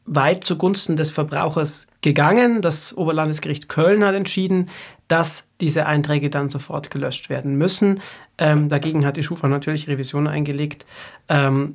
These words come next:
und wir sind mit unserem Podcast etwas früh dran, aber wir werden in Kürze erfahren, was der Büro-, Bundesgerichtshof dazu sagen wird.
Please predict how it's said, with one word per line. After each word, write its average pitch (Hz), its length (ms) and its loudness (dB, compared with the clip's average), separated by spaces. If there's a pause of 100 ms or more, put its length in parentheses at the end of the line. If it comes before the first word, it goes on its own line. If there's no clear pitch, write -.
(100)
und 135 500 -2 (100)
wir 151 180 0
sind 165 140 2
mit 147 100 2
unserem 147 220 0
Podcast 151 440 -2
etwas 147 300 -4
früh 196 220 0
dran, 170 260 0
aber 147 180 2
wir 143 140 0
werden 147 200 2
in 143 100 -4
Kürze 214 440 0
erfahren, 156 580 2 (360)
was 160 180 0
der 165 120 2
Büro-, 160 260 2
Bundesgerichtshof 180 880 0
dazu 156 260 0
sagen 196 400 4
wird. 190 220 2